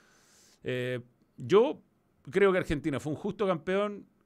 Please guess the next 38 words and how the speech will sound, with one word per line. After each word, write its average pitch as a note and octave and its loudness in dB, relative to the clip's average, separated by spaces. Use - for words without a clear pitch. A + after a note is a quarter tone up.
eh, A#2+ -10
fue - -8
un D#3 -4
equipo D3 -2
que, A2+ -4
eh, G#2+ -10
supo D#3+ 0
reaccionar C#3+ -2
a D3+ 0
momentos C#3+ -2
adversos, C#3 -6
a G2 -10
dos D#3+ -2
veces D3 -6
que D3+ -8
le C3+ -6
remontaron C#3 -6
dos C3+ -6
a C3 -2
cero, F3 -6
eh, G#2+ -16
tuvo C3+ -6
un B2+ -6
arquero C#3 -2
que B2 -4
apareció A#2+ -2
cuando A#2+ -4
tenía C3+ -6
que C#3 -4
aparecer C3 -6
al C#3 -6
final, E3 -4
un D3+ -2
entrenador C#3 2
que B2 -12
supo D#3 -4
entender D3 0
cuando, A#2 0